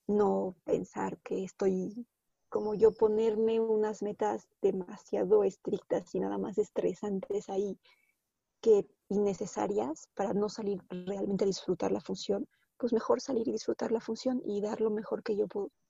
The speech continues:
que yo puedo dar y también confiar en, en los ensayos, en el entrenamiento y en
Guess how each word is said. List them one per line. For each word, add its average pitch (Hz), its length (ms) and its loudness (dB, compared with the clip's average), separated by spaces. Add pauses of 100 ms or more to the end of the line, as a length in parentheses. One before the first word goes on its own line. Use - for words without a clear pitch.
(240)
que 208 120 0
yo 220 140 10
puedo 208 360 2
dar 220 300 -2 (200)
y 190 160 -4
también 196 840 0 (320)
confiar 202 480 4
en, 196 320 0 (120)
en 190 360 2
los 180 180 -2
ensayos, 196 1040 0 (100)
en 180 300 0
el 190 100 -2
entrenamiento 202 1000 0
y 185 220 0
en - 140 -4